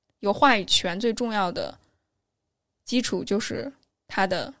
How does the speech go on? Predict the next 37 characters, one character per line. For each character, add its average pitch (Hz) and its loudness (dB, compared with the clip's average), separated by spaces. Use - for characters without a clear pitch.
资 226 2
本 196 -2
和 220 -6
人 - -6
脉。 - -8
如 277 2
果 302 6
一 214 6
个 233 4
女 214 2
性 202 0
选 - -4
择 220 -8
在 214 0
一 190 0
段 208 -2
关 220 0
系 - -4
里 - -14
面， 196 -18
那 233 -2
她 277 4
就 285 8
选 220 0
择 - -4
了 - -6
在 220 2
同 196 -4
样 247 4
男 190 0
性 214 -2
拥 196 0
有 202 -2
时 - 0
间 196 -2
里 190 -8
面， 196 -12